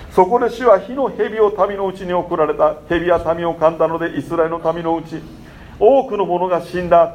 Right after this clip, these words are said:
民はモーセのもとに行っていった。「私たちは主に向かい、またあなたに向かい、つぶやいて罪を犯しました。どうぞ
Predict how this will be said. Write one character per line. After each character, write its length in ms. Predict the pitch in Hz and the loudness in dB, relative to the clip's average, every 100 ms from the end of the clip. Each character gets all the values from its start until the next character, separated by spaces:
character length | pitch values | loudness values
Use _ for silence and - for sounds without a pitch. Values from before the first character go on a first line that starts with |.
| 196 | 0
民 100 | 196 | 2
は 100 | 196 | 0
モ 260 | 180 196 226 | 0 2 0
ー 20 | |
セ 80 | 208 | 0
の 80 | 202 | -4
も 160 | 190 196 | -4 -2
と 140 | 196 | -2
に 80 | 180 | -2
行 100 | 175 | -8
っ 20 | |
て 100 | - | -4
い 200 | 170 165 | -4 -2
っ 40 | - | 4
た。 220 | 165 - - - - | 4 2 -14 -18 0
「私 300 | 170 180 185 | 4 4 4
た 100 | 190 | 0
ち 100 | 185 | 0
は 120 | 185 175 | 0 0
主 160 | - | -4
に 100 | 185 | -6
向 160 | 180 190 | -4 2
か 160 | 170 | 2
い、 60 | 180 | 4
ま 120 | 165 | 2
た 140 | 170 170 | 4 2
あ 60 | |
な 100 | 180 | 2
た 140 | 185 190 | 0 -2
に 80 | |
向 120 | 185 185 | -2 2
か 160 | 185 | 2
い、 120 | 185 185 | 2 -4
つ 80 | 170 | -2
ぶ 140 | 175 | 2
や 120 | 185 | 2
い 60 | 185 | 2
て 100 | 185 | -4
罪 260 | 185 190 | -6 -4
を 80 | 175 | -2
犯 160 | 180 170 | -2 -4
し 80 | - | 0
ま 100 | 180 | -2
し 80 | 180 | 0
た。 120 | 180 | -4
ど 300 | 160 214 247 | 2 4 4
う 20 | |
ぞ 200 | 180 - | -2 -8